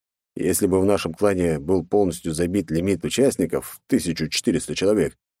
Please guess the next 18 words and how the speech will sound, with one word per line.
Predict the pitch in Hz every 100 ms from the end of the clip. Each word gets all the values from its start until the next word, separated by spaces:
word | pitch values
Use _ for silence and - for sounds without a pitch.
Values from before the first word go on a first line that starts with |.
| _ _ -
то | 170
без | 175 170
раздумий | 151 156 117 143 151 139 127
надо | 98 113 101
было | 95 101 92 76
строить | - 113 104 82
башню | 87 87 90
артефактов, | 85 - - 92 - - _ _ _ -
ибо | 85 90
найденные | 90 90 80 85 82
здесь | 78 85 -
вещи | 101 92 95
начали | 87 90 82
бы | 85 85
сразу | 101 117 95
приносить | 80 85 85 - 85
ощутимый | 76 - 95 113 85
профит. | 78 95 - 80